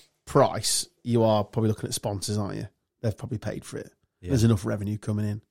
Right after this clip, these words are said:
Speaker 2: Yeah.
Speaker 1: See that clip somebody tweeted us earlier? Did you
Speaker 2: Yeah.
Speaker 1: have a look at that? Or you,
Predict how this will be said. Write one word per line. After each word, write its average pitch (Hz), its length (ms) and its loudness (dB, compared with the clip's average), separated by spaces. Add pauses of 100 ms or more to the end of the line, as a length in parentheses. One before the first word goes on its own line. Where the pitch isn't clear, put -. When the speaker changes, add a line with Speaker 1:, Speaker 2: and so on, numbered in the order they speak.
(440)
Speaker 2:
Yeah. 170 140 -6
Speaker 1:
See - 140 4
that 226 160 6
clip - 200 6
somebody 202 220 6
tweeted 202 280 6
us 120 220 4 (320)
earlier? 147 260 8
Did 110 80 -10 (240)
you - 80 0
Speaker 2:
Yeah. 135 40 6
Speaker 1:
have 143 100 8
a - 20 6
look 156 140 4
at 135 60 0
that? 101 180 2
Or 117 60 2
you, 113 120 2